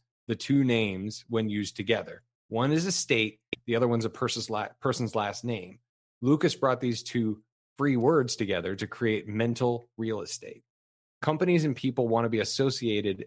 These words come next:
with tried and true mental real estate, which can often be developed as a brand. We could have used the words Kentucky Buck <laughs> instead of paying for the use of Indiana Jones, but the name is so iconic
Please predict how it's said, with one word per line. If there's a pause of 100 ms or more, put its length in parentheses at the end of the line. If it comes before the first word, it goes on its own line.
(120)
with
tried
and
true
mental
real
estate,
which
can
often
be
developed
as
a
brand. (520)
We
could
have
used
the
words
Kentucky
Buck (220)
<laughs>
instead
of
paying
for
the
use
of
Indiana
Jones, (420)
but
the
name
is
so
iconic